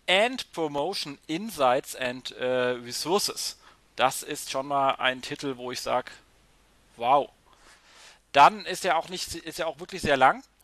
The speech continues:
Äh, kann ich auch nur sehr empfehlen, den mal zu lesen. Aber eins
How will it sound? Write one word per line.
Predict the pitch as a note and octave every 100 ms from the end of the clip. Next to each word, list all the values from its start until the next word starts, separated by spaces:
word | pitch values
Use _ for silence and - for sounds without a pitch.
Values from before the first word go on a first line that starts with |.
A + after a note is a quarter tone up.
| -
Äh, | D3+ D3
kann | E3
ich | E3
auch | D#3+
nur | E3+ D3+
sehr | D#3+
empfehlen, | D#3+ - E3+
den | D#3+ D#3+
mal | D3+
zu | -
lesen. | F3+ E3 G3 A#3+ - - -
Aber | - D#3 C#3
eins | D3 G3+ B3+ -